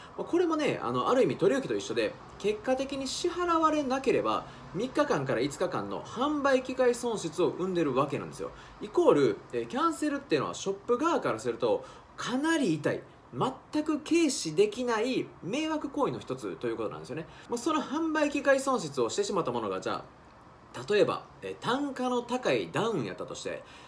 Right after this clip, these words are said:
その単価の高いアイテムってそもそも需要としては低価格帯のものより少ないわけなんですよね。それがもし、えー、キャンセルされて販売機会を損失してしまった時には、次のシーズンまでそのダウンを持ち越さなあかんかったり、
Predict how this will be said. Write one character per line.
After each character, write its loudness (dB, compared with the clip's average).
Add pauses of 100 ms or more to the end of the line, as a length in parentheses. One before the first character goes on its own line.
(100)
そ -6
の -2
単 -2
価 -2
の -2
高 0
い 4
ア -2
イ -2
テ -4
ム -4
っ -8
て -8
そ -2
も 0
そ -2
も 2
需 0
要 6
と -2
し -8
て -2
は -2
低 2
価 -2
格 -2
帯 -2
の -4
も -2
の 0
よ 0
り -6
少 -6
な 0
い 0
わ -2
け -8
な -6
ん -8
で -10
す -12
よ -10
ね。 -12 (320)
そ -2
れ -2
が 2
も 2
し、 2
え -2 (180)
ー、 -8
キ -4
ャ 2
ン -2
セ 0
ル 4
さ 0
れ 4
て -4
販 -4
売 2
機 -6
会 2
を -4
損 -2
失 -10
し -10
て -4
し -6
ま 0
っ -12
た -14
時 -4
に -6
は、 -4 (400)
次 -2
の 0
シ -2
ー -2
ズ 0
ン -2
ま 2
で 0
そ -4
の 0
ダ 0
ウ 2
ン -2
を -4
持 -4
ち -12
越 -2
さ -4
な 0
あ -4
か -6
ん -6
か -6
っ -10
た -6
り、 -8